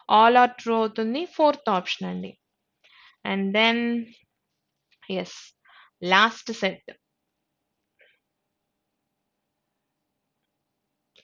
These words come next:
కొంచెం డిఫరెంట్‌గా ఉంటది. ఒకసారి చేసేద్దాం. ఈజీగానే ఉంటదండి, చేద్దాం రండి.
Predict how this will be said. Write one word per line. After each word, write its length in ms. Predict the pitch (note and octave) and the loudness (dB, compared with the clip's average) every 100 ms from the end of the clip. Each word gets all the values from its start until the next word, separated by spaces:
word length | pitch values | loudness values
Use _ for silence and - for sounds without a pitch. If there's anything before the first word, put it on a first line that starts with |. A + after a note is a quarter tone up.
| A#3 | -2
కొంచెం 260 | A#3+ C4 A#3 | -2 -2 -2
డిఫరెంట్‌గా 560 | G3 G3+ G#3 G#3 G#3 G3 | -2 -2 -4 -2 -2 -2
ఉంటది. 300 | F#3+ G3+ G4 A#4+ | -4 -2 -2 -2
ఒకసారి 340 | - A#3 G3+ | -2 -4 -2
చేసేద్దాం. 500 | G3 F#3+ G3 G3 C4 F4 - - - | -4 -4 -6 -4 -4 -6 -18 -20 -8
ఈజీగానే 460 | A#3 A3+ A#3 A3+ G#3+ | -6 -4 -2 0 -2
ఉంటదండి, 360 | G#3 G#3+ A3 C#4 | -2 -4 -4 -2
చేద్దాం 380 | A#3 G3+ G3+ G3 | -2 -2 -4 -4
రండి. 240 | F3 F3+ | -6 -10